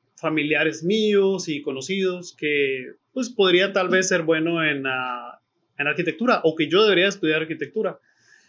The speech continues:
Nunca tuve el, una influencia de,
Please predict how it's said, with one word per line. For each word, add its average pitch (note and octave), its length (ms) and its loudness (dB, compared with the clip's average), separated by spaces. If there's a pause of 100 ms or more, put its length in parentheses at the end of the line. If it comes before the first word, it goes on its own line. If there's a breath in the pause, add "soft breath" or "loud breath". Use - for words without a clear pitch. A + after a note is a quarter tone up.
(140 soft breath)
Nunca G#3+ 800 4
tuve G3 280 6
el, G3 220 0
una E3+ 260 2
influencia D3+ 640 2
de, C3 400 0